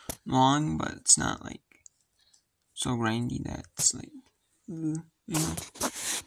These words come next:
And I'm also doing Wordament on, or Mojang on Windows, the Windows version, the Windows ten and eleven version,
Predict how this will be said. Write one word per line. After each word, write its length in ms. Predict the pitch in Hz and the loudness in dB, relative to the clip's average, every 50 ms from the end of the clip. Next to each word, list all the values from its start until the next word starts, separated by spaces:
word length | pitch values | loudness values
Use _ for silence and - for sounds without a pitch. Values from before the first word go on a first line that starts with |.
| - - - - - - _ _ - - - _ - | -10 -14 -14 -18 -20 -20 _ _ -20 -20 -18 _ -6
And 120 | - - | -4 -2
I'm 140 | - 139 139 | 0 0 0
also 340 | - - 123 - - - 143 | -2 -2 -4 -6 -6 -6 -6
doing 160 | - - 120 | -6 -6 -4
Wordament 400 | 120 120 117 117 127 139 - - - _ - | -4 -4 -4 -4 -4 -6 -8 -10 -12 _ -10
on, 320 | - - - - - - - | -8 -8 -8 -8 -10 -12 -12
or 240 | - - - - - | -12 -10 -8 -8 -8
Mojang 720 | - - - - - 123 123 - - - 52 52 - - | -6 -6 -4 -4 -4 -4 -6 -6 -8 -10 -10 -10 -10 -10
on 160 | - 50 50 50 | -10 -10 -8 -8
Windows, 680 | 50 50 50 - - - - - - - - - - _ _ _ _ _ _ _ _ _ _ _ _ _ _ _ _ _ _ _ _ _ _ _ _ | -8 -8 -8 -8 -10 -12 -12 -10 -8 -8 -8 -8 -12 _ _ _ _ _ _ _ _ _ _ _ _ _ _ _ _ _ _ _ _ _ _ _ _
the 120 | - 131 | -8 -6
Windows 440 | - 120 123 127 - 139 139 - - - - | -4 -4 -4 -4 -4 -4 -4 -6 -6 -6 -8
version, 360 | 156 - 76 80 78 78 - - _ _ _ _ _ _ _ _ _ _ _ _ _ - | -8 -8 -6 -6 -6 -8 -8 -10 _ _ _ _ _ _ _ _ _ _ _ _ _ -6
the 60 | - | -4
Windows 280 | 127 127 120 123 - | -4 -2 -2 -4 -6
ten 240 | - - 143 139 131 | -4 -4 -4 -2 -2
and 240 | 131 127 123 120 123 | -2 -4 -4 -4 -4
eleven 460 | - - - - 135 139 139 139 147 | -6 -6 -6 -6 -6 -6 -6 -6 -6
version, 340 | 147 151 156 - - 170 170 | -8 -8 -10 -10 -10 -12 -12